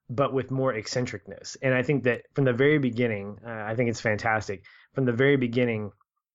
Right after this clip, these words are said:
when he is, you know, when Wadsworth tells the dogs to sit and he does, it sets you up for the type of character that you're going to be f-, be hanging out with for the next hour and a half.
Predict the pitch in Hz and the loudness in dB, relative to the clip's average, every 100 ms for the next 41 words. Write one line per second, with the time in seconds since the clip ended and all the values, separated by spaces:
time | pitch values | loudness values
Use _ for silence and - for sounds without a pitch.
0 | _ _ 123 127 120 117 117 110 107 - | _ _ 0 2 2 0 -2 -2 -2 0
1 | 120 123 - - 117 98 104 - - 123 | 0 -2 -12 -6 -2 -2 -4 -4 2 4
2 | 127 120 117 123 113 107 117 113 107 - | 4 2 2 2 2 2 2 0 -4 -2
3 | 135 107 113 110 107 110 139 139 - _ | -2 -2 -6 -4 0 0 -2 -4 -14 _
4 | _ _ _ _ - - - 151 156 - | _ _ _ _ -6 -6 -2 0 0 0
5 | 135 123 120 - - 117 113 113 - 127 | 2 2 2 -2 -8 -2 -2 -2 -2 -2
6 | 120 - 120 113 113 101 - 104 110 117 | -2 -4 -2 -2 -4 -8 -8 -6 -4 -2
7 | 104 107 101 117 _ _ _ _ - 127 | -2 -4 -6 -10 _ _ _ _ -4 0
8 | 117 120 _ _ - - - 139 131 120 | 0 -2 _ _ -20 -20 -4 2 4 4
9 | 123 107 104 104 113 110 107 107 - 110 | 2 0 -2 -4 -6 -4 -4 -6 -6 0
10 | 101 95 95 147 143 95 98 | 0 0 -4 -2 0 0 -4